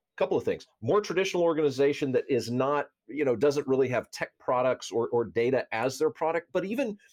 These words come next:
even a startup that is maybe a fintech, health, health tech startup, but doesn't have that scale.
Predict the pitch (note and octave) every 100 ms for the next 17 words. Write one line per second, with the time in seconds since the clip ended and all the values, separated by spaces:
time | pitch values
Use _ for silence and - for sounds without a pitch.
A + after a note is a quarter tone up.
0 | _ - F#3+ C4 - - A2 C#3 G3 D#2+
1 | - - B2+ B2 - - D#3+ G#3 C3+ A2+
2 | - A#2+ A#2+ C3 C3 - C#3+ C3+ G#2+ F#2+
3 | - D3 D3 - _ _ E3+ E3+ D3+ -
4 | - F#3 - C3+ - B2+ B2 A#2 A#2 F#2+
5 | - - - A2+